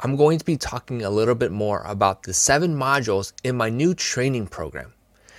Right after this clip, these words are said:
Again, the training program that I'm designing is to help stay-at-home moms and hardworking dads who, at no fault of their own, are struggling to lose weight, eat healthy, and live a healthier life. I'm gonna be doing fourteen episodes to cover a little bit about each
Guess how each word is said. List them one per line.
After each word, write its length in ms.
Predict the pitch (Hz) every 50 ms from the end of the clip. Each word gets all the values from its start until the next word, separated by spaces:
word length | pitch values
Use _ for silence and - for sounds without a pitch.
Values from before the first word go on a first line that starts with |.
| - -
Again, 320 | - 139 175 196 156 127 - -
the 100 | - 156
training 500 | - - - - - 190 214 233 233 214
program 380 | - 202 202 180 185 175 165
that 80 | 160 143
I'm 120 | 143 143
designing 520 | 131 135 120 98 117 110 107 104 101 98 71
is 180 | 92 113 - -
to 80 | -
help 300 | 123 - - 147 147 -
stay-at-home 680 | - - - - 160 175 196 196 190 - 190 185 165 147
moms 360 | 135 127 123 123 123 120 - - - - -
and 140 | 110 110 101
hardworking 720 | - - - 170 190 190 170 165 165 156 - 151 131 110
dads 520 | 107 110 104 92 87 92 - - - - _ _ _ - - - - -
who, 220 | - 160 160 160 - -
at 180 | 147 139 -
no 180 | 156 165 196 214
fault 320 | - - 226 220 214 - -
of 100 | 170 151
their 200 | 160 156 139 - -
own, 460 | - 156 175 185 165 123 107 104 - _ _ _
are 80 | 139 143
struggling 600 | - - - - 175 175 202 185 185 160 139 113
to 120 | - - 117
lose 340 | 117 147 175 185 170 131
weight, 280 | 107 117 113 104 85 - _ _ _ _ _ _ _ _ _ _ _ _ _ -
eat 180 | 185 196 202 170
healthy, 580 | 170 - 139 127 113 104 - 117 107 98 101 - _ _ _ _ _ -
and 100 | 127 147
live 140 | 175 156
a 60 | 143 -
healthier 480 | - 147 127 131 - - 120 117 113
life. 360 | 107 98 90 76 - - - _ _ _ _ _ - - -
I'm 160 | - 147 180
gonna 160 | 196 208 202
be 80 | 190 185
doing 240 | 156 165 156 139 113
fourteen 380 | - - 180 180 - 196 185 -
episodes 680 | - 139 - - 127 - - 127 110 107 104 - - -
to 160 | - - -
cover 440 | - - - 151 139 135 131 - - -
a 80 | 113
little 280 | 113 127 147 170 180 175
bit 200 | 160 160 147 -
about 300 | 110 107 110 104 - - _
each 220 | - 175 - -